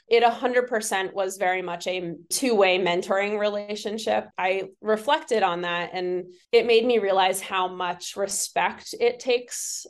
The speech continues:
for Ross to have in me to appreciate that feedback, you know, and, and to welcome that feedback. It takes a very strong person to be able to,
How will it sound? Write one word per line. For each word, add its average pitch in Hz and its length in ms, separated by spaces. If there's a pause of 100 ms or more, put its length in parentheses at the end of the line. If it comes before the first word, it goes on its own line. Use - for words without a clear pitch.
for 208 280
Ross 175 520
to 202 100
have 196 280
in 180 160
me 190 400
to 202 140
appreciate 320 720
that - 160
feedback, 370 540
you 233 160
know, 202 100
and, 196 180
and 190 260
to 180 420 (100)
welcome 180 600
that 233 220
feedback. 247 560 (220)
It 214 120
takes 202 220
a 214 80
very 190 240
strong 190 380
person 202 480
to 220 100
be 180 100
able 175 200
to, 180 300